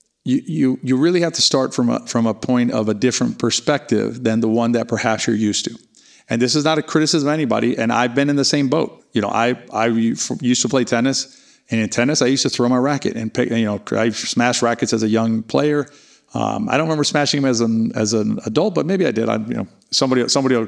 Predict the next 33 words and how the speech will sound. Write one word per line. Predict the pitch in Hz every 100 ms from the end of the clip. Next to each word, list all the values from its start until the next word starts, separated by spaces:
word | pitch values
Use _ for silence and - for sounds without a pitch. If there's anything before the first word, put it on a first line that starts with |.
| -
reach | 131 120
out | 120
and | 120
say, | 131
"Hey, | 131 123
I | 120
remember | 123 117
when | 117
you | 113
smashed | 127 110 -
the |
racket," | 117 107 104
I | 107
guess. | 113 - - - - _
Um, | 123 123 117 113 120 120 - - _ _ 143
and | 135
paddles, | 135 123 185 117
I've | 127
thrown | 175 147
paddles. | 104 127 175 - -
You | 113
know, |
I've | 113 123
been | 131
pissed | - - 123 -
off. | 107 120 110
I've | 110 104 -
chucked | 131 -
paddles. | 113 110 110 107
I've, | 107 107
you | 120
know, | 101 107
I've | 101 107 -